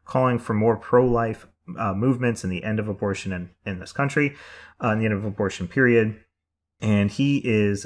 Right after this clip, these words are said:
calling us to, quote, "refocus on the beautiful gift of the rosary and the call to prayer that the Blessed Virgin Mary has given us so many times." So throughout this, uh, this month,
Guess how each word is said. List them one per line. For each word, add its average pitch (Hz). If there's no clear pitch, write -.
calling 139
us 120
to, 110
quote, 113
"refocus 135
on 110
the 90
beautiful 135
gift 104
of 110
the 107
rosary 95
and 107
the -
call 139
to 131
prayer 104
that 98
the 98
Blessed 104
Virgin 120
Mary 95
has 101
given 104
us 95
so 92
many 92
times." 85
So 117
throughout 120
this, 127
uh, 98
this 123
month, 110